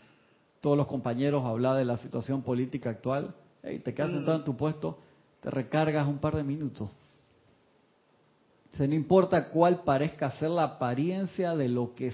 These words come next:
Speaker 1: sea, con la atención fija. Esa es la palabra. Y ustedes hicieron el ejercicio que yo les mandé hace dos semanas,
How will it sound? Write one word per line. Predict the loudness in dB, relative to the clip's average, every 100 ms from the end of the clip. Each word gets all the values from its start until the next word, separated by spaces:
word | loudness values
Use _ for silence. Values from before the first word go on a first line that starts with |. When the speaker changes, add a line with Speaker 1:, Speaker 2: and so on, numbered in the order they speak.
| -2
Speaker 1:
sea, | 0 0 -2 -14 _ _ -20 -20 -20 _ -20 -20 -20 _
con | 4 6
la | 6
atención | 6 4 6 4 4 -6 -18 _ _ _ -20 -20 -16 -8
fija. | -4 -2 -4 -4 -6 -6 -12 -20 _ _ -10
Esa | -8 -4
es | -2
la | -2
palabra. | 0 0 0 -2 -8 -6
Y | -4
ustedes | 2 2
hicieron | 4 0
el | 2
ejercicio | 0 0
que | 0
yo | 2
les | 2
mandé | 0 0
hace | 0
dos | -2
semanas, | -2 -2 -2 -2 -6